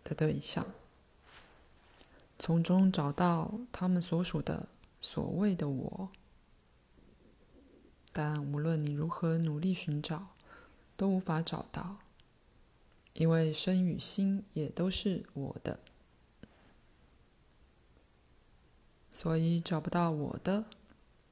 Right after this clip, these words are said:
所指的我。我也可以要求你在禅修中静静坐着，试图找出心的位置，判断它的密度、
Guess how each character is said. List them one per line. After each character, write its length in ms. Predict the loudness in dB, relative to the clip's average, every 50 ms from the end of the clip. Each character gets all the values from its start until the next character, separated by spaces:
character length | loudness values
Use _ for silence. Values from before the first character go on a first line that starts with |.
| _ -20 -20 -16 -14
所 240 | -6 -2 -2 -2 -2
指 160 | -2 -4 -4
的 240 | -4 -4 -4 -4 -8 -14 -20 -20 -20 _ -6
我。 400 | -4 -4 -2 -4 -4 -6 -6 -8 -12 -20 -20 -20 -20 -20 -20 -20 -20 -20 -20 -20 -20 _ -20 -20 -20 -20 -20 -20 _ -20 -20 -20 _ _ -20 -20 _ _ _ _ _ _ -20 -20 -20 -6 0
我 100 | 2 4
也 100 | 4 4
可 140 | 2 2 2
以 100 | 2 4
要 160 | 4 4 2
求 380 | 2 0 0 0 0 0 2 2
你 120 | 0 0
在 300 | 0 2 2 2 2 2
禅 240 | 0 -2 -2 0 0
修 220 | 2 2 2 2
中 240 | 4 4 4 4 4
静 180 | 6 6 4 6
静 220 | 6 4 4 4
坐 240 | 4 2 0 0 0
着， 300 | -2 -6 -8 -8 -10 -12 -14 -18 -20 -20 -20 _ _ _ _ _ -12
试 200 | -4 -2 0 0
图 120 | 2 0
找 160 | 0 0 -2
出 220 | -2 0 0 0 0
心 240 | 2 2 4 4 4
的 80 | 4
位 260 | 4 2 2 0 0 -2 -4
置， 280 | -4 -4 -4 -4 -4 -6 -8 -14 -18 -20 -20 -20 -20 -20 -14 -8
判 240 | -4 -2 -2 0
断 460 | 0 0 0 0 -2 -2 -4 -6 -8 -8
它 160 | -6 -6 -4
的 160 | -2 0 2
密 260 | 2 4 4 4 4 2
度、 300 | 0 -2 -4 -4 -4